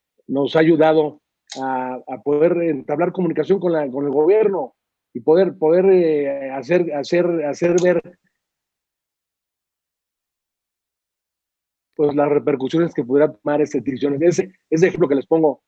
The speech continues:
pues, fue el único proyecto transaccional. Y bueno, ya hay dos proyectos incluso de tecnología mexicana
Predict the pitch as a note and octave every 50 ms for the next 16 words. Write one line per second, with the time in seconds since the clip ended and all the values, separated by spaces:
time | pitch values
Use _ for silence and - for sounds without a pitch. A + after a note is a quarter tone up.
0 | _ _ - C#3 C3 - - - _ _ _ - E3 E3+ F3+ F#3+ F#3 C#3+ D3+ B2+
1 | G#2+ - C3+ D3 D#3 C3 B2+ C3+ B2 - _ - - C3+ C3 A#2+ C#3 - - D3
2 | B2+ C#3+ D#3 F#3 F#3 F#3+ _ _ _ _ _ _ _ _ _ _ _ _ _ _
3 | - B2+ C3+ D#3 D3 D3+ D#3+ D3+ E3+ D#3+ - D#3+ D3+ D3 D#3 D3 D#3+ D3 B2 B2+
4 | A2+ _ _ _ _ _ _ _ _ _ _ _ _ _ _ _ _ - D3 D3+
5 | D3 D#3 C#3+ A#2 G#2 B2 B2+ B2+ B2+ B2+ B2 A2 A2 D3+ D3 D3 D3+ C#3 - B2+
6 | B2 A#2 C#3+ D3 D3 D3 C#3+ C3+